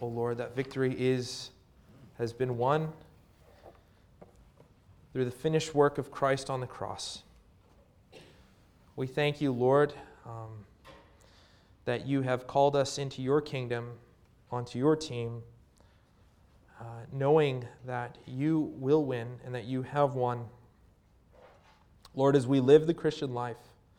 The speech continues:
give us that, that renewed confidence in you as we face each day, as we, uh, struggle against temptation,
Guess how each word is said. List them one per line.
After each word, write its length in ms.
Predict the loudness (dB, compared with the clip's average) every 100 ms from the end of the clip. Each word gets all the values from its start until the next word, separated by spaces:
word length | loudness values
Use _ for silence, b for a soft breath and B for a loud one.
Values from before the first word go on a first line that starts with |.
| b b b b _
give 180 | 4 6
us 160 | 2
that, 380 | 0 -2 -4 -6
that 260 | -4 -4 -6
renewed 400 | -4 0 0 -2
confidence 600 | -4 -4 -2 0 -2 -2
in 100 | -6
you 280 | -6 -10 -12 -16 _ _ b b b b b -10
as 200 | -8 -2
we 140 | -2
face 500 | -4 2 4 4 0 -4
each 260 | -4 -2
day, 240 | 0 2 2
as 180 | 0
we, 280 | -2 -2 -4 B B B -2
uh, 120 | 0
struggle 520 | 4 8 10 10 8
against 340 | 6 4 4 0
temptation, 640 | -2 -2 0 0 -2 -8